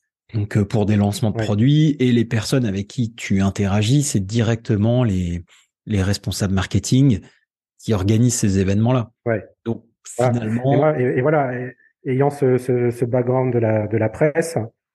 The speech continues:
Speaker 2: tu sais identifier et connaître les besoins, euh, que vont avoir les médias, les, les, les, en termes de deadline, tu sais, euh, que, que le vélo, il faut le préparer de telle, de, de, de telle façon, pardon.
Speaker 1: Hmm.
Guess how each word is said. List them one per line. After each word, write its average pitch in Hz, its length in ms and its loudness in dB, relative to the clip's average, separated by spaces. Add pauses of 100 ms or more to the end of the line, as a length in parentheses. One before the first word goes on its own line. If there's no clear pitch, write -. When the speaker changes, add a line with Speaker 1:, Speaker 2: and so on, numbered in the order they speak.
(1120)
Speaker 2:
tu 147 120 -4
sais 147 260 0
identifier 151 960 0
et 120 60 0
connaître 139 400 0
les 123 120 2
besoins, 127 560 0
euh, 101 800 -4 (340)
que 120 100 -2
vont 117 180 0
avoir 117 220 0
les 113 80 -2
médias, 127 520 -2 (1120)
les, 120 340 2
les, 113 480 2
les, 113 160 -2
en 113 80 -2
termes 117 220 -2
de 113 160 -2
deadline, 120 960 0
tu - 220 -14
sais, 120 200 0
euh, 107 420 0
que, 107 280 0
que 117 120 -2
le 113 100 2
vélo, 117 220 4
il 120 60 2
faut 120 140 -4
le 107 60 -4
préparer 113 380 -2
de 110 160 -2
telle, 107 200 -2
de, 120 100 -2
de, 123 220 -4
de 120 140 0
telle 117 200 2
façon, 131 420 -2
pardon. 117 480 2
Speaker 1:
Hmm. - 20 0